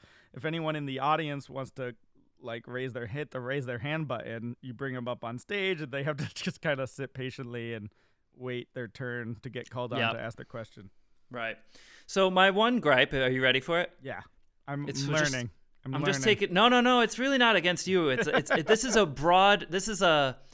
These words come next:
Speaker 2: a macro idea as
Speaker 1: Mm-hmm.
Speaker 2: opposed to, like, a micro idea of, like,
Speaker 1: Sure.
Speaker 2: how it was moderated or anything like that. This is a moral stand I take on this. The name of the group was, like, you know, what was it? Ask an A G, what, what did you call it?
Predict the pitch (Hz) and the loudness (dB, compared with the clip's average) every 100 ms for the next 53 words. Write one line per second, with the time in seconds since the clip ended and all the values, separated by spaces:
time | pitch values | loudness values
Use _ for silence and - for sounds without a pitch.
0 | - 147 139 143 147 190 190 202 202 208 | -4 -2 6 6 6 4 4 6 4 2
1 | 226 254 240 190 131 131 135 156 143 - | 0 0 -2 -8 -6 -4 2 2 2 0
2 | 147 139 131 - 131 123 127 - 131 127 | 4 4 4 0 -2 0 0 2 2 4
3 | 123 127 123 120 113 117 123 120 - - | 4 2 2 2 2 0 0 -4 -10 -6
4 | - 123 - 117 117 113 110 110 110 110 | 2 2 2 -2 0 0 2 -2 -2 -4
5 | 110 110 110 107 127 110 - _ - - | -4 -6 -10 -2 2 2 0 _ -20 -20
6 | _ - - - _ _ - 143 175 165 | _ -20 -20 -20 _ _ -6 -4 0 2
7 | 151 147 160 143 - 143 135 123 117 110 | 4 6 6 4 2 2 2 2 -2 -2
8 | 120 110 - 98 - 98 - - _ _ | -4 -6 -8 -16 -12 -12 -12 -14 _ _
9 | - 123 143 151 196 196 147 160 156 143 | -10 -2 0 2 2 2 0 0 0 -2
10 | 127 131 120 - _ - 147 123 110 117 | 0 0 -2 -8 _ -4 0 2 2 2
11 | 127 156 160 - 131 135 - 131 127 127 | 2 2 0 4 4 2 -2 -4 -2 -2
12 | 127 123 135 139 131 139 139 - 143 143 | -4 -6 -4 -4 -4 -4 -4 0 2 2
13 | 147 | 0